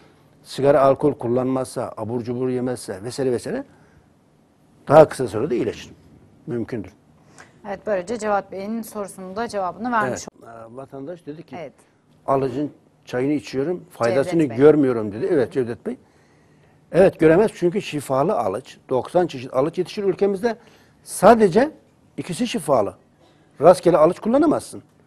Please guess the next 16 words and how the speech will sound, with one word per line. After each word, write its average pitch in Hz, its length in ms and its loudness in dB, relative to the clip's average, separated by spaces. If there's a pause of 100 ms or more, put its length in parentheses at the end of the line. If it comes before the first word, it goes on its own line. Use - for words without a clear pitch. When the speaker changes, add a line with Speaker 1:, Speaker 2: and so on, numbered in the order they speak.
(180)
Speaker 2:
Evet. - 100 -20
Speaker 1:
Kullanırsan 208 420 6
faydasını 190 380 2
göremezsin. 165 480 -2 (960)
Biz 196 160 0
ne 226 120 4
kullanıyoruz? 190 680 6 (280)
Loplu 170 420 6
ve 190 160 6
kertikli 185 580 -4
alıcın 160 560 0 (920)
yaprak 147 540 0
ve 196 140 4
çiçeğinin 135 640 0 (160)
ayrı 135 300 4
ayrı 131 320 4